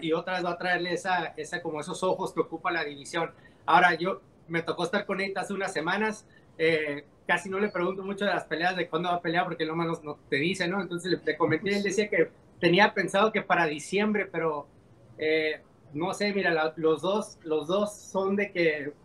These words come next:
van a querer lo que le, lo que vayan a pedir. Entonces, como ve que el U F C ocupa una pelea grande, creo que les beneficia a los dos, eh, decir cuándo la van a querer, pero estoy muy de acuerdo contigo, no creo que la vayan a hacer el mismo día que,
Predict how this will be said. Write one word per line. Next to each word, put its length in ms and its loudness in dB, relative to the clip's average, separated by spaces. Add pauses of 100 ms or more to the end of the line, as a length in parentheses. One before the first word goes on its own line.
(100)
van 200 4
a 100 -2
querer 320 2
lo 140 -8
que 80 -8
le, 120 -4 (120)
lo 180 -6
que 80 -4
vayan 220 0
a 100 -4
pedir. 280 -4 (400)
Entonces, 240 -2
como 180 -2
ve 180 2
que 60 -6
el 80 -2
U 160 2
F 100 -8
C 80 -4
ocupa 280 -4
una 180 2
pelea 260 4
grande, 480 2 (380)
creo 240 4
que 120 6
les 160 4
beneficia 440 -4
a 40 -2
los 200 0
dos, 320 2 (420)
eh, 160 2
decir 340 -2
cuándo 280 2
la 80 4
van 120 4
a 120 -2
querer, 280 0
pero 140 -2
estoy 180 -4
muy 120 -2
de 60 2
acuerdo 220 -2
contigo, 300 -2
no 140 -14
creo 180 0
que 80 -4
la 120 2
vayan 220 4
a 40 -4
hacer 200 -4
el 120 -2
mismo 260 -10
día 280 -4
que, 340 -8